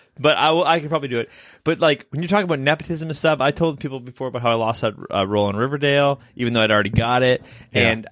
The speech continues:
Speaker 1: and being an extra is, is no easy feat. So I
Speaker 2: Yeah.
Speaker 1: have, uh, I, I, dude, I'm, I would not change my life for a second, even though <laughs> I have many friends much more prosperous than me.
Speaker 2: Right.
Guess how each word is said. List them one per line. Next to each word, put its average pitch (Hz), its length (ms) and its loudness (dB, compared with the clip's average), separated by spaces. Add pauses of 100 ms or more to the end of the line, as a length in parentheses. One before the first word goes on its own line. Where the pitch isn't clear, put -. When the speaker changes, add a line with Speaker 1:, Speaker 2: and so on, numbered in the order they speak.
Speaker 1:
and 117 180 0
being 147 160 0
an 143 100 -6
extra 139 380 -4
is, 120 280 -4
is 120 300 -2
no 120 160 0
easy 123 220 -2
feat. 107 320 -4
So - 160 -4
I 101 80 2
Speaker 2:
Yeah. 101 120 4
Speaker 1:
have, 110 120 -6
uh, 104 240 -2
I, 117 140 0 (160)
I, 139 60 0 (180)
dude, 131 160 0
I'm, 127 200 0 (840)
I 165 100 2
would 233 160 0
not 156 400 -2 (540)
change 135 320 -2
my 127 140 0
life 113 440 0
for 117 300 -4
a 104 80 -2
second, 110 600 -2
even 135 260 -2
though 139 340 2 (300)
<laughs> - 300 -20
I 147 40 -4 (260)
have 160 220 -2
many 143 260 -4
friends 127 340 -4
much 127 240 -2
more 127 120 0
prosperous 131 560 -2
than 117 120 -8
me. 117 120 2
Speaker 2:
Right. 107 180 0